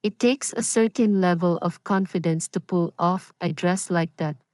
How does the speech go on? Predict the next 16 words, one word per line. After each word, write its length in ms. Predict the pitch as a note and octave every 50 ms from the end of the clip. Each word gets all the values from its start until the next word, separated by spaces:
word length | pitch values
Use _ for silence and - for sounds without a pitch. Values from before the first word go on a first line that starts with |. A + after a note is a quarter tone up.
| _ _ _ _ _ _ _ _ -
and 160 | G#3+ G#3+ G3
with 160 | G3+ G3+ F3
Maeve's 400 | F3 F#3 G3 G3 G3 F3+ - -
direction, 720 | - F3+ E3 D#3+ E3+ F3+ F#3+ - - - F3+ D3+ D3 D#3+ - _ _ _ _ _ _ _ _ _ _ _ _ _ _ _ _ _ _ _ _ _
Liza 440 | F#3 G3+ A3 A3+ G#3 - A3 G#3 G3
really 320 | F#3+ G3+ G#3 G#3 G3 G3+
showed 360 | G3 - - - F3+ F3 E3+
the 120 | D3+ E3+ D#3
world 440 | D3 E3 E3+ E3 E3+ E3 D#3 - - _ _ _ _ _ _ _ _ _ _ _
that 180 | - G3+ G3 -
she's 360 | - - G#3+ F#3+ - - -
ready 320 | F#3 F3+ F3+ E3+ F3+ F3
for 220 | E3+ - - F3+ E3+
the 140 | D#3 E3+ -
international 840 | F3 E3+ D#3 - E3+ E3 E3 E3+ E3 F3 - - F3 E3 D#3+ D#3
spotlight. 580 | D3+ - - - D#3 - - - D3 C#3+ -